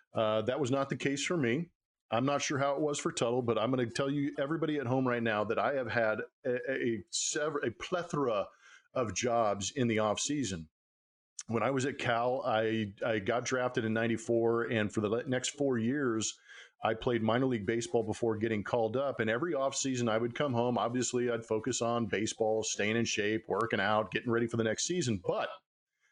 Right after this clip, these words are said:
I needed income, man. And I would go from bartender to stock boy at local various warehouses around, uh, Berkeley.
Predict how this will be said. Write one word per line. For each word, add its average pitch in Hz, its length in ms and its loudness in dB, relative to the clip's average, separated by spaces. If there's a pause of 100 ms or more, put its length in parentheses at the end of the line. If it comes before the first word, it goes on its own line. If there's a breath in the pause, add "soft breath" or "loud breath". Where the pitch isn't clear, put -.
(200)
I 123 80 0
needed 165 220 0
income, 113 400 0
man. 113 280 2 (560 soft breath)
And 123 120 0
I 123 80 2
would 131 220 -2
go 131 200 0
from 107 460 2
bartender 170 680 0 (880)
to 110 1080 2
stock - 480 -2
boy 170 380 0
at 120 300 -4
local 127 600 2
various 127 480 0
warehouses 139 640 0
around, 135 480 2
uh, 131 320 0 (220)
Berkeley. 175 460 -2